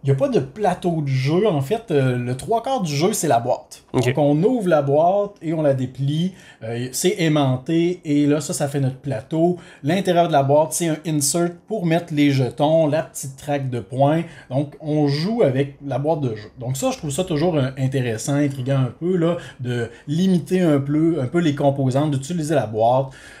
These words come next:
Speaker 1: Les composantes sont de bonne qualité aussi. Bon,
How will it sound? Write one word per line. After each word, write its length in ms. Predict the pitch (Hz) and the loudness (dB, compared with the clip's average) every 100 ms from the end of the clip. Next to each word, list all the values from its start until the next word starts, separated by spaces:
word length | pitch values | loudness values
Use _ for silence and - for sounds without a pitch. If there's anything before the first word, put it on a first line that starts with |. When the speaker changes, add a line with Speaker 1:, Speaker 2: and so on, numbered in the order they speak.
| - | -6
Speaker 1:
Les 200 | 135 170 | -2 -2
composantes 540 | 220 240 233 202 240 | -2 -4 0 0 0
sont 140 | - 156 | -2 0
de 120 | 143 | 2
bonne 280 | 151 160 165 | 2 2 0
qualité 520 | 147 135 120 - 143 | 0 -2 -4 -2 0
aussi. 600 | 135 104 - - 127 135 - - - _ _ - | 0 -2 -6 -2 -2 -2 -6 -20 -20 _ _ -8
Bon, 240 | 120 123 | -2 -2